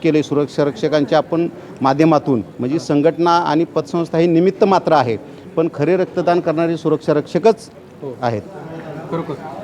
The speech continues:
Speaker 2: साहेब, ह्या रक्तदान शिबिराच्या आयोजनानं आपल्याला आता सध्या कालच डीए वाढ झालेली आहे आणि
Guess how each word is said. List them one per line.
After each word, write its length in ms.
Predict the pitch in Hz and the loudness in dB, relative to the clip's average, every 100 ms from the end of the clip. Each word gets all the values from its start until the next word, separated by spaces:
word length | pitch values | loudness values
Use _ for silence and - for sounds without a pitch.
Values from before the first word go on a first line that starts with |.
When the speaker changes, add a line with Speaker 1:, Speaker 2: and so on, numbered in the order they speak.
| - | -6
Speaker 2:
साहेब, 300 | - 196 214 | 2 2 4
ह्या 320 | 208 220 214 | 4 4 2
रक्तदान 380 | 170 190 180 190 | 0 -2 -2 -2
शिबिराच्या 460 | - 175 180 175 151 | -2 -2 0 0 2
आयोजनानं 520 | 151 147 147 156 135 | 2 0 0 0 -2
आपल्याला 440 | 123 131 156 160 | -2 0 2 2
आता 180 | 156 165 | 2 0
सध्या 440 | 151 147 131 160 127 - - - - - 156 | -2 -2 2 2 2 -8 -18 -18 -18 -4 0
कालच 340 | 147 156 160 | 4 2 2
डीए 380 | 151 131 139 151 | 0 2 2 2
वाढ 180 | 156 147 | 2 0
झालेली 320 | 143 139 139 | 0 0 0
आहे 180 | 120 113 - - - - | -4 -8 -12 -18 -18 -8
आणि 680 | 135 147 170 180 185 185 | -4 0 0 2 0 0